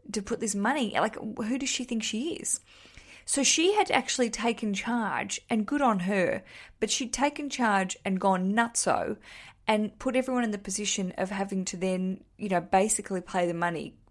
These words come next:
without giving anyone any options. So this is like a,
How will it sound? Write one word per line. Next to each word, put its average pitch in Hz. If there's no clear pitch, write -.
without 185
giving 185
anyone 180
any 170
options. -
So -
this 285
is 320
like 240
a, 202